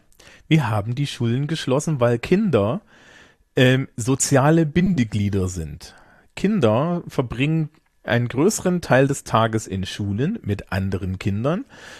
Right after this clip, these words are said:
Sie verbringen das größte Teil des Tages mit verschiedenen Erwachsenen verschiedener Altersgruppen, ihren Eltern, aber auch gerne ihren Großeltern, die sie betreuen müssen. Das gilt auch für achtzehnjährige.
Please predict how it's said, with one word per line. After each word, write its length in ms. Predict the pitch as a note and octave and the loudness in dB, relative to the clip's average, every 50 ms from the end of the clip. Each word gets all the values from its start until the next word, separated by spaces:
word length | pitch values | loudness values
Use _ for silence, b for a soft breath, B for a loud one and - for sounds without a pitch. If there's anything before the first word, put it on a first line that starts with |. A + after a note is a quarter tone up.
| B B B | B B B
Sie 180 | B - - B2 | B -6 -4 -2
verbringen 400 | - C#3+ A#2 - C3 B2 C3 B2+ | 0 0 0 0 0 -2 0 0
das 160 | A#2+ A2 - | 0 -2 -2
größte 280 | - A#2+ A#2+ - B2+ G#2+ | 0 -2 -2 -2 -2 -2
Teil 180 | - G#2 G2+ | 0 2 2
des 140 | G#2+ G2+ - | 2 0 -2
Tages 360 | - A#2 G#2 G2 A2+ C#3 - | 0 0 2 2 2 -2 -2
mit 140 | - B2 - | -4 -6 -6
verschiedenen 640 | - - - - - C3+ B2 B2+ C#3 C#3 C#3+ D3 - | -6 -8 -8 -6 -4 -4 -4 -2 0 0 2 2 2
Erwachsenen 580 | - A2 G#2 G2+ G2+ - - - D#3 D#3+ E3 | 2 0 2 2 0 0 -2 0 0 0 0
verschiedener 480 | E3 - D#3 - - C3 B2+ D3 D#3+ - | 2 0 -2 -2 -2 -2 0 0 0 2
Altersgruppen, 600 | - E3 F3 - C3+ - - - G2 F2 G2+ F2+ - | 2 2 2 2 -2 -4 -4 -8 -8 -6 -6 -6 -6
ihren 240 | - G2 G2 G2 A2 | -4 -4 -4 -2 -4
Eltern, 480 | - - F#2+ F#2+ G#2 - D#3 E3 E3+ | -2 0 2 2 2 2 0 0 2
aber 240 | - B2+ A#2+ E3 D#3 | 0 0 0 0 -2
auch 140 | C#3+ - - | -2 -2 -2
gerne 240 | A2 G#2 A2+ C3 C3+ | 0 0 0 0 0
ihren 220 | - B2+ C3 C3 | 0 0 -2 -2
Großeltern, 680 | - - C3+ E3 F#3+ - - G#2 G#2 F#2+ - A2+ A2 G#2 | 0 2 2 2 2 2 2 0 0 2 0 -2 -2 -2
die 80 | G#2+ | -4
sie 140 | G#2 A2 - | -4 -2 -4
betreuen 600 | C3 - D3+ - - - D#3+ D#3+ D#3+ C3+ A2+ G2+ | -4 -4 -8 -6 -2 2 2 4 4 2 0 -2
müssen. 280 | F#2 F2 - - D2 C2 - _ _ _ _ _ _ _ _ _ _ _ _ _ _ _ _ _ _ _ _ _ _ _ - - B B B B B B | -4 -6 -6 -8 -12 -14 -16 _ _ _ _ _ _ _ _ _ _ _ _ _ _ _ _ _ _ _ _ _ _ _ -20 -20 B B B B B B
Das 300 | - G#2 F2+ - - - | -6 -4 -4 -4 -4 0
gilt 260 | C#3+ A#2 B2 B2+ - | 4 4 4 4 2
auch 140 | A2+ A2+ - | 0 0 0
für 240 | - - - F3 - | 0 0 0 0 2
achtzehnjährige. 1000 | - - - - - - - C3+ A#2 A2+ G#2 G2 F#2+ F#2 F2+ D#2+ D#2+ - D#2 | 0 0 -2 -2 -4 0 0 0 2 2 0 -2 -2 -2 -4 -6 -8 -8 -12